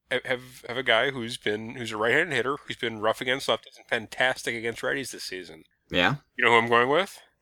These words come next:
Speaker 2: Uh, I don't know. Jonathan Scope used to be that guy.
Speaker 1: Uh, it's Trey Boom Boom Mancini at seven percent owned.
Speaker 2: Oh, yeah, him too. Yeah,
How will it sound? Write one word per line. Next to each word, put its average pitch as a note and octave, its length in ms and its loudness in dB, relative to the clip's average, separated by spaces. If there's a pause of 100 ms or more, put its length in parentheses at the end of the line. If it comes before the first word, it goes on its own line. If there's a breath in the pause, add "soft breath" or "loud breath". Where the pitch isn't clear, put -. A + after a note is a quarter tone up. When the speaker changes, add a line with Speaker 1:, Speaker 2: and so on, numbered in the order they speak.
(160)
Speaker 2:
Uh, F#2+ 60 4
I F#2+ 380 10
don't B2+ 120 8
know. A#2+ 340 6
Jonathan B2+ 400 6
Scope - 300 6
used A#2+ 220 4
to A#2 60 0
be G2 100 6
that D#2 160 4
guy. F2 280 2 (340)
Speaker 1:
Uh, C#3 260 8
it's C#3+ 180 0
Trey F#3+ 300 6
Boom F3 300 0
Boom G3 200 2
Mancini G#3 640 -2
at F#2+ 80 -4
seven C3 240 0
percent F#3 300 0
owned. C#4 120 -2
Speaker 2:
Oh, G2+ 380 8
yeah, A2 460 4
him A2 200 2
too. C3 380 6 (240)
Yeah, A2 280 4